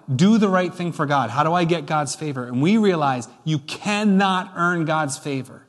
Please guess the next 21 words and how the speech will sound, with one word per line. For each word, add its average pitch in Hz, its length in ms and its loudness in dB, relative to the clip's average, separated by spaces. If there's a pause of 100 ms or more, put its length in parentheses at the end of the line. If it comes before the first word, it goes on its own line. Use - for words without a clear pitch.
(420)
It 147 120 -6
is 135 140 -6
his 127 160 -8
free 226 540 0
gift 190 300 -2
to 185 100 -8
you. 151 260 -2
Everything 196 560 -4
that, 165 240 -4 (380)
your, 185 160 2
your 185 320 2
very 220 340 2
life 214 440 0 (280)
and 160 120 -2
your 170 180 2
salvation 180 600 -2
and 139 220 0
everything 202 460 0
that 180 100 0
you 165 180 -2
have 127 460 -8